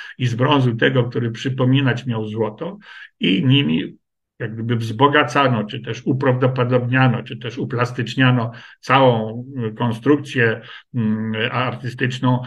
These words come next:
danej, danej sceny, czyli całą kompozycję sceny. Zatem Partenon jarzył się kolorami,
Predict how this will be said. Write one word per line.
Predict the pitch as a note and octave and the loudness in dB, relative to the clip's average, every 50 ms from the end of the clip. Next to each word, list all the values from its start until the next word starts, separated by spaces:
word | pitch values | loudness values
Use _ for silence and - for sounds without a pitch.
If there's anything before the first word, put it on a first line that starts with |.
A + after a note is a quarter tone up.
| - - - | -10 -10 -4
danej, | B2+ A#2 B2+ B2+ C3 B2+ B2 B2 A#2+ A#2+ | 0 4 4 6 8 8 6 6 4 2
danej | A#2+ A#2 A#2 A#2 A2+ | 0 0 0 0 -2
sceny, | A2 - - B2 A#2 A2 G#2+ G#2 | -4 -4 -2 -2 -2 -2 -4 -8
czyli | - - A#2+ G#2+ | -10 -12 -12 -8
całą | - B2 A#2+ A#2 A#2 | -4 -4 -4 -2 -2
kompozycję | A#2 A#2+ A#2 A#2 - A#2 A2 A2+ A2+ G#2+ - B2 | -4 -4 -4 -4 -4 -6 -6 -6 -8 -10 -10 -12
sceny. | - - - C3 A#2+ G#2+ G#2+ G#2+ A#2 - - - - - _ | -12 -4 -2 -2 -2 -2 -4 -8 -14 -18 -20 -20 -20 -14 _
Zatem | - A2+ - - A#2+ A2+ | -10 -8 -6 -4 -4 -4
Partenon | - A#2 A#2 A2+ - C3 C#3+ C#3+ C#3+ C3+ B2+ A2 - - - - | -4 -4 -4 -2 0 0 2 2 2 0 0 -2 -4 -8 -8 -4
jarzył | B2+ A#2+ B2+ C#3+ C3+ B2+ B2 A2+ | 0 2 2 2 2 0 -2 -4
się | - - A2 | -4 -6 -6
kolorami, | G#2 A#2 A#2+ A#2 A#2 A2+ A2 G#2+ G#2+ A2 C#3+ E3 E3+ | -4 -2 -2 0 0 -2 -4 -4 -6 -6 -6 -8 -8